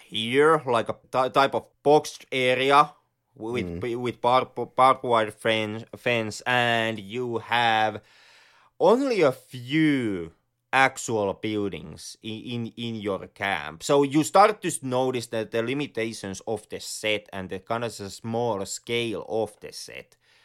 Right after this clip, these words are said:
Speaker 1: that they are
Speaker 2: Mm.
Speaker 1: using. It's, it's, uh, o-, o-, and of course it, it has to be mentioned. This is not just, you know, uh, the clown's mistake. I, i-, it's not like there was this grand tradition of really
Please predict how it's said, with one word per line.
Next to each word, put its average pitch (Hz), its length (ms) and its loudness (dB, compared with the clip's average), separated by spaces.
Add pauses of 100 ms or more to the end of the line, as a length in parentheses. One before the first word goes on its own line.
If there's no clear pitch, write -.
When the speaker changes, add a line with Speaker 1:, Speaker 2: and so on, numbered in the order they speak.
(240)
Speaker 1:
that 101 220 -6
they 101 160 -2
are 92 140 0
Speaker 2:
Mm. 95 140 -8
Speaker 1:
using. 98 600 -6 (680)
It's, 139 160 -6
it's, 202 220 -4
uh, 147 220 -10 (140)
o-, 214 200 4
o-, 185 160 0
and 196 160 8
of 226 200 4
course 240 260 6
it, 185 140 -6
it - 180 -6
has 156 320 4
to - 60 -14
be 147 140 -4
mentioned. 117 500 -4
This 175 220 -2
is 247 200 -8
not 156 420 2
just, 135 360 2 (100)
you 113 180 -4
know, 104 760 2 (300)
uh, 117 100 -8 (100)
the 127 200 -4
clown's 123 760 4
mistake. 110 880 -6
I, 156 60 0
i-, 175 300 -4
it's 185 240 0
not 220 280 4
like 160 320 6
there 139 200 2
was 127 120 -2
this 123 160 -12
grand 139 440 -2
tradition 113 840 -4
of 107 180 -6
really 113 600 -2